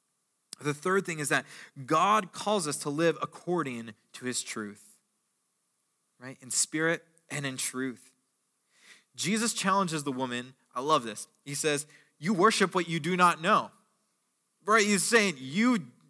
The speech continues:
you know, you don't know the God that you're worshiping." Right? The Samaritans rejected most of the Old Testament scriptures.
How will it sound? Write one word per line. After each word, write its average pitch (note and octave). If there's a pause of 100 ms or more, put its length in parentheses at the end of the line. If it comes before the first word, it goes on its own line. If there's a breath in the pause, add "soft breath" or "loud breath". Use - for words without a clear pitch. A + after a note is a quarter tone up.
(140)
you E3
know, F#3+
you F#3+
don't A#3+
know A#3
the F#3+
God G3+
that A#3
you're A3+
worshiping." G3 (580 loud breath)
Right? G3+
The A3
Samaritans A3
rejected G3+
most G3
of F3+
the F#3
Old G3+
Testament G3+
scriptures. F3